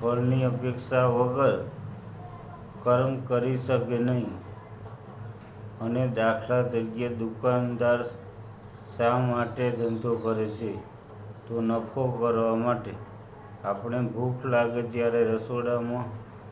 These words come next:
હોટલમાં શા માટે જઈએ છીએ? તો ભૂખ સંતોષવા માટે. દવાખાને શા માટે જઈએ છીએ? તો આપણું દર્દ મટાડવા માટે.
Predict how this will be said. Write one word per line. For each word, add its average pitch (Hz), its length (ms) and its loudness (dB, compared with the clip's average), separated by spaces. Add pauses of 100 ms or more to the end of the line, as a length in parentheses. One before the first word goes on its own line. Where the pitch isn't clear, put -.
(260)
હોટલમાં 117 560 0
શા 117 320 2
માટે 120 420 2
જઈએ 110 400 0
છીએ? 110 460 -2 (1300)
તો 117 160 0
ભૂખ 131 380 -4 (120)
સંતોષવા 123 720 0
માટે. 120 380 0 (2250)
દવાખાને 127 760 2
શા 127 280 4
માટે 120 380 2
જઈએ 113 340 -2
છીએ? 113 460 -4 (580)
તો 120 80 2
આપણું 113 480 4
દર્દ 131 300 4
મટાડવા 120 640 2
માટે. 120 340 0